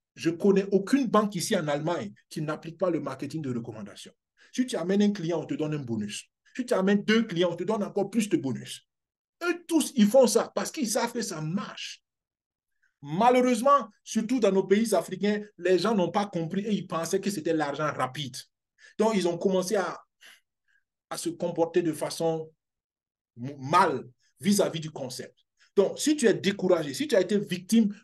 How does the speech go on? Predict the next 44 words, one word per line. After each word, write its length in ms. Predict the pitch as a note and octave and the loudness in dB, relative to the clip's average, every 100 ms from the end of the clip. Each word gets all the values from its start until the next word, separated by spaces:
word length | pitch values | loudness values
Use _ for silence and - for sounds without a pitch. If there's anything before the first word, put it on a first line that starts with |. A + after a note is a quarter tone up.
| _ | _
d'une 220 | G3 B3 | -4 -2
mauvaise 440 | D#3+ F#3 F#3 G3+ E3 | 6 8 8 6 2
application 500 | D3+ F3 E3+ D#3 F#3+ | -2 -4 -4 -2 -4
du 120 | D#3 | -4
marketing 500 | C3+ C#3+ D#3 D3+ F#3 | -4 -4 -6 -4 -4
de 100 | C3+ | -2
recommandation 680 | B2+ D3+ D#3 D3 D3 C3+ F3 | -2 0 -2 -2 -4 -6 -4
ou 60 | F3+ | -6
du 80 | D3 | -4
marketing 480 | C3+ C3+ C3 E3+ D3+ | -6 -6 -8 -10 -4
de 100 | A#2 | -2
réseau, 380 | C3 C3 B2 - - _ | -2 -2 -4 -8 -20 _
je 120 | - | -12
suis 180 | - G2+ | -6 -6
désolé 500 | - E3 E3+ D#3+ E3 | 0 0 2 2 2
vraiment 320 | C#3 B2 C3+ | 0 -4 -6
pour 200 | B2+ B2 | -10 -14
toi. 300 | - F#2+ - _ - - | -12 -14 -14 _ -14 -2
Mais 160 | D#3+ | 0
je, 180 | D3+ D#3+ | 0 -2
j'espère 580 | D3+ F#3 F#3 - A3 G3+ | 2 2 2 0 0 0
que 100 | A3 | -4
ce 120 | E3+ | -2
que 140 | E3+ | 0
je 120 | E3+ C#3 | 0 -2
te 140 | C3 | -6
dis 380 | B2+ D3 F#3 - _ _ _ _ | -6 -4 -6 -8 _ _ _ _
t'ouvre 320 | A#3+ A#3 G#3 | 2 4 4
les 440 | G3+ C#3+ C3 - D#3 | 0 -2 -2 -4 -6
yeux. 200 | B2 - _ - | -6 -10 _ -8
C'est 320 | - F3+ G3 | 0 0 2
un 260 | G#3 F#3+ E3+ | 0 0 -2
outil 340 | F#3 - G3+ | -4 -4 -8
puissant. 760 | - - F3 F#3 F#3 - - _ _ - | -8 -10 -4 -2 -2 -4 -6 _ _ -6
Si 180 | - | -2
tu 160 | A#3 G3 | -2 -4
apprends 340 | E3 F#3 - A3 | -6 -4 -4 -4
à 120 | D#3 | -4
l'utiliser, 680 | D3 F3+ F3+ F3 E3 F3+ A#2+ | -2 -2 -4 -6 -2 -2 0
je 120 | G#2 | -2
peux 320 | - - B3+ | -2 -2 -2
te 120 | - | -2
dire 400 | E3+ C3 A3 A#3 | -4 2 2 2
que 260 | - F3 E3+ | 4 4 2